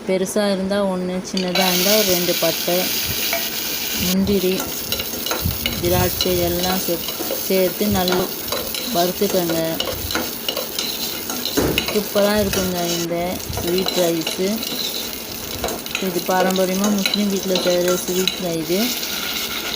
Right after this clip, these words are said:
நல்லா வறுத்துக்கோங்க நெய்யிலேயே.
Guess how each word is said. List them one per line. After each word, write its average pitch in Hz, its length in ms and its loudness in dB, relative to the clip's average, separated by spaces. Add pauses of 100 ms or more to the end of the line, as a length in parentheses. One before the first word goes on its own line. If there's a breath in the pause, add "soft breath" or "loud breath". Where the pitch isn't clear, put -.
(3500)
நல்லா 185 340 0
வறுத்துக்கோங்க 185 680 -2
நெய்யிலேயே. 175 640 -2